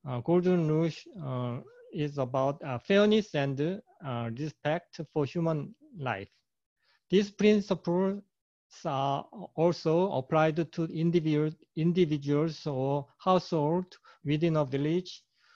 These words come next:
who use the sea field, a commons,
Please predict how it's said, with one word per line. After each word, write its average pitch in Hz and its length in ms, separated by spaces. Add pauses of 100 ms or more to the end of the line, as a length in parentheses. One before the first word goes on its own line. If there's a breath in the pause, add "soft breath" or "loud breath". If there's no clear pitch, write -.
(220 soft breath)
who 190 140
use 175 320
the 156 240
sea 175 260
field, 110 440 (1000 soft breath)
a 135 120
commons, 180 760